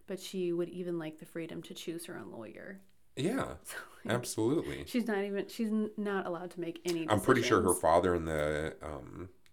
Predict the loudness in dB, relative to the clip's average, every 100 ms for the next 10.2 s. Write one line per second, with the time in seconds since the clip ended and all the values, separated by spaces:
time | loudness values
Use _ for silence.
0 | -14 -6 2 6 6 6 4 2 2 2
1 | 4 2 -2 -8 -12 0 2 4 2 4
2 | 4 2 -4 -16 -20 -20 -20 -20 -20 -20
3 | -20 -20 -14 -2 4 6 6 2 2 -2
4 | -8 -14 -14 -8 -6 -6 -10 -12 -12 -10
5 | -10 -10 -14 -16 -12 -4 4 4 4 0
6 | 0 -2 -2 0 0 0 -2 -4 -6 -6
7 | -2 0 0 0 -2 -2 -4 -4 -4 0
8 | 4 4 4 -2 -4 -4 -4 -2 -2 -2
9 | -2 -2 -2 -4 -8 -6 -4 -6 -6 -2
10 | 2 2